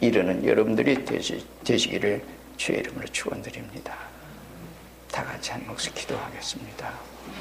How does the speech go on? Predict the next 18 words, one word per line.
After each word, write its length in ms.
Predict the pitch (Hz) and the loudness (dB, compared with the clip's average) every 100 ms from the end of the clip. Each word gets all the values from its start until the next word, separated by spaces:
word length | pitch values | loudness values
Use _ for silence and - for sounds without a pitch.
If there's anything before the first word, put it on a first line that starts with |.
| - - - - 143 - - - - - - - - - - - - | -12 -8 -4 -4 -4 -8 -10 -10 -12 -14 -16 -18 -18 -18 -16 -16 -4
심령 420 | - - 104 95 | 4 8 8 6
천국을 440 | - 104 107 107 | 2 0 4 2
주시옵소서. 840 | - 120 - 117 - - - - - - - - - - - - - - - - | 2 4 6 6 6 4 0 -2 -4 -8 -10 -14 -18 -20 -20 -18 -18 -18 -20 -6
주여, 280 | - 151 139 | 4 10 12
오늘 260 | 135 127 127 | 12 12 10
우리의 260 | 127 127 | 10 10
마음속에 540 | 120 117 117 117 110 110 | 12 10 8 8 8 10
오셔 420 | 110 104 107 110 | 10 8 10 10
우리에게 560 | 113 123 127 123 113 - - - | 10 8 8 8 8 6 -2 -2
강타하셔서 840 | - 110 107 104 101 104 - 117 | 4 4 6 6 6 4 0 2
우리의 280 | 131 135 131 | 6 6 6
죄를 400 | 113 110 101 - | 6 6 4 4
토하게 420 | - 170 151 - | 4 4 6 6
하시옵소서. 640 | 143 - - - - - - | 4 4 0 0 -2 -4 2
그래서 460 | 160 160 156 147 | 6 8 8 4
천국을 480 | - 170 131 113 113 | 4 4 6 8 8
이루게 320 | 147 151 151 | 6 6 6
하시옵소서. 720 | 139 - - - - - - | 4 4 0 0 -2 -4 -4